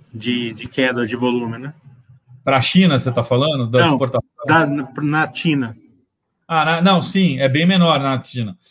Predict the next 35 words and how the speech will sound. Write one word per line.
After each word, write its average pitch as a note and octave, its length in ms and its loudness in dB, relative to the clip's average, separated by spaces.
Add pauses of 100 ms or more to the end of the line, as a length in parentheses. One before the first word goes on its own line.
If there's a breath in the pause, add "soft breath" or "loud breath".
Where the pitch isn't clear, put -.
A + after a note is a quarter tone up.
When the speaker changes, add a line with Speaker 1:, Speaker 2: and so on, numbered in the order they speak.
(200)
Speaker 2:
na C3 120 -2
Atena. A#2+ 460 -4 (380)
É, C#3 460 2 (140)
por F#3+ 160 -4
que A#3 160 -4
que A3+ 80 -8
aconteceu F3+ 520 -4
isso C3+ 180 -8
na C#3+ 100 -8
Atena? A#2+ 420 -6 (380)
Porque F3 480 -4
nas, F3 500 -2
nas D#3+ 240 -6
plantas G3 420 -6
que - 80 -8
a E3+ 40 -4
gente D#3 200 -6
tinha D3 240 -8
lá, E3 180 -2
a E3 60 0
gente D#3+ 240 -4
tinha F#3+ 220 -2
capacidade, E3+ 1040 -2
é, D3+ 240 -6
ociosa, D#3 500 0
a - 20 -2
gente C#3 220 -6
tava E3+ 280 2
operando D3 500 -4
já B2+ 240 -2 (300 soft breath)
a C3 80 -8
um C3+ 40 -4
nível C#3 280 -4
mais C#3 200 -2
baixo. B2 380 0